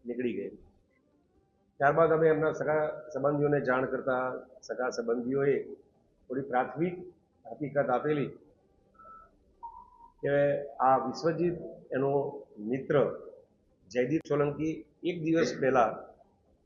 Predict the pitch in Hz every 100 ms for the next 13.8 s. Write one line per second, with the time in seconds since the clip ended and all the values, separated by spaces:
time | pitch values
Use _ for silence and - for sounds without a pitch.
0 | _ _ _ _ _ _ _ - 131 135
1 | 135 127 120 - - _ _ _ _ _
2 | 170 123 147 175 165 135 156 151 110 -
3 | - - _ _ _ _ _ _ _ _
4 | _ - 123 139 139 120 143 143 147 143
5 | 139 - - - 131 135 135 131 151 170
6 | - 143 123 135 139 127 113 165 170 151
7 | 143 135 123 117 135 - 143 160 160 -
8 | - - 160 160 156 143 120 151 131 123
9 | 117 104 - - _ _ - 127 127 120
10 | 107 147 156 - - - - 135 143 131
11 | 117 123 120 117 127 104 - - _ _
12 | _ _ _ _ _ _ _ _ _ 120
13 | 131 165 151 - 139 113 117